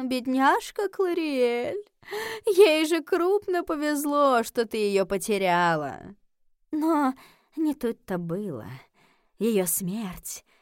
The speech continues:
целиком твоя вина, Чия. Присцилла выпрямилась и зачерпнула из кармана ещё горсть чёрной пыльцы. «А теперь пришло время тебе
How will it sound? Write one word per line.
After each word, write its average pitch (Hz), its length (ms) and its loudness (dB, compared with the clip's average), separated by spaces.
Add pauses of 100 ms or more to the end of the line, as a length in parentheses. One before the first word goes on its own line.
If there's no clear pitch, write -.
(260)
целиком 285 520 2
твоя 285 580 2
вина, 160 560 -2
Чия. 170 800 -4 (680)
Присцилла 202 580 -4
выпрямилась 185 760 -4 (280)
и 254 80 -4
зачерпнула 233 640 -2
из 185 140 -2
кармана 202 460 -4
ещё 190 440 -4
горсть 180 580 -6 (140)
чёрной 170 380 -4
пыльцы. 165 560 -8 (640)
«А 349 80 0
теперь 294 520 -2
пришло 285 420 -4
время 196 360 -4
тебе 202 640 -4